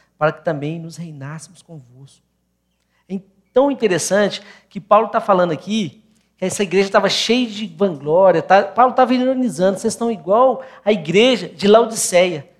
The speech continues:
satisfeitos com a sua es-, espiritualidade, estáis ricos, estáis abastados, estão cheios, não precisa mais de nada."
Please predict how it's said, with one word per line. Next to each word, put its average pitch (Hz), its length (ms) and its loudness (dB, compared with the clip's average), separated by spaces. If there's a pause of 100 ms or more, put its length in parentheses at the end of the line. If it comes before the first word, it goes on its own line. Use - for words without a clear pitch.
satisfeitos - 880 -4
com 233 100 -14
a 208 40 -8
sua 202 180 -18
es-, - 320 -20
espiritualidade, 151 640 -2
estáis 262 240 0
ricos, 208 720 -4
estáis 233 300 -6
abastados, 226 880 0
estão - 240 -20
cheios, 202 560 0
não - 340 -20
precisa 208 380 -12
mais 175 160 -8
de 156 80 -18
nada." 127 260 -16